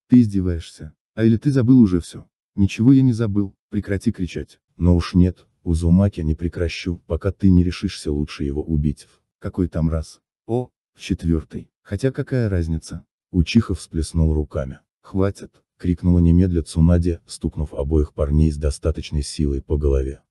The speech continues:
Прекратили кричать оба и объяснили немедля, о чем идет речь. Наруто и Учиха, виновато посмотрев на Сенджу, отрицательно покачали головой. Даже если объяснять,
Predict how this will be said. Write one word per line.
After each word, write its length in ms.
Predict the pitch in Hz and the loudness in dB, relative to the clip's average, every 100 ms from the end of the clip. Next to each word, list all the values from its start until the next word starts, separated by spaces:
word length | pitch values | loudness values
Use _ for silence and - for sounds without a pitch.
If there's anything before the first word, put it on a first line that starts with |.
| _ _ | _ _
Прекратили 540 | 87 80 82 - 92 | -10 -4 -6 0 0
кричать 420 | 87 85 - 80 - | 0 -4 -4 -4 -2
оба 260 | 90 85 78 | -2 0 0
и 40 | |
объяснили 600 | 76 71 73 - 82 78 | -2 -2 -4 0 2 2
немедля, 480 | 71 71 78 76 71 | 2 2 2 0 -2
о 60 | 69 | -2
чем 240 | 78 78 | -4 -4
идет 320 | 78 78 76 | -4 -4 -4
речь. 360 | - 67 - - _ _ | -4 -8 -10 -20 _ _
Наруто 360 | 80 82 87 92 | -4 0 2 4
и 40 | 87 | 4
Учиха, 560 | 87 - 110 - 85 | 2 0 -2 -2 -10
виновато 440 | 80 78 82 95 92 | -2 0 2 0 -2
посмотрев 540 | 85 82 78 85 80 | -8 -6 -4 -2 -2
на 100 | 80 | -2
Сенджу, 560 | 78 - 82 76 76 - _ - | -4 -2 -2 -2 -6 -12 _ -14
отрицательно 720 | 78 78 - 87 - 80 76 | -10 -8 -4 -4 -2 -2 -4
покачали 480 | 76 73 - 71 | -6 -10 -6 -6
головой. 520 | 69 73 71 71 71 _ _ _ | -2 -2 -2 -4 -8 _ _ _
Даже 380 | 78 92 95 101 | -4 0 4 4
если 340 | 110 - 101 | 4 2 0
объяснять, 640 | 95 92 90 82 92 92 | 0 -2 -2 0 0 -2